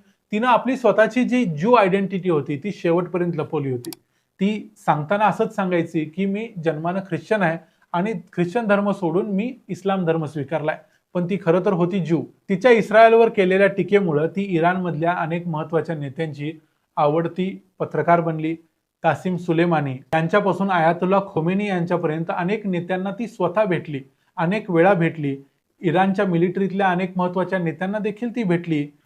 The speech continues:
कॅथरीन नंतर हे सांगते की हे इराणी नेते आणि तिथले मौलवी पूर्णपणे भ्रष्ट झालेले लोक आहेत. ते भलेही नैतिकतेचा कितीही आव आणत असले तरी अनेक इराणी नेत्यांनी तिला त्यांच्याबरोबर नातं ठेवण्यासाठी प्रपोज केलं होतं.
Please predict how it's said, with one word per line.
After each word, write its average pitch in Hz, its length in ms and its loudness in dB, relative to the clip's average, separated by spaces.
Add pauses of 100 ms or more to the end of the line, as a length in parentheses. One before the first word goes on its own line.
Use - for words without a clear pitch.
(220)
कॅथरीन 214 400 2
नंतर 226 400 2
हे 202 180 2
सांगते 170 420 0
की 175 140 -4
हे 196 160 0
इराणी 190 480 2
नेते 147 540 -2
आणि 180 180 -2
तिथले 180 320 -2
मौलवी 160 440 0
पूर्णपणे 170 560 -4
भ्रष्ट 143 340 -8
झालेले 147 380 -2
लोक 143 200 0
आहेत. 135 120 -4 (480)
ते 180 100 4
भलेही 160 380 0
नैतिकतेचा 175 640 -4
कितीही 196 460 -6 (120)
आव 185 160 4
आणत 175 300 0
असले 165 320 -6
तरी 151 220 -2 (320)
अनेक 190 320 -2
इराणी 175 380 0
नेत्यांनी 165 640 -4 (320)
तिला 170 220 4
त्यांच्याबरोबर 165 640 -2
नातं 151 320 -2
ठेवण्यासाठी 160 560 -6
प्रपोज 175 420 -4
केलं 156 200 -2
होतं. 143 300 -2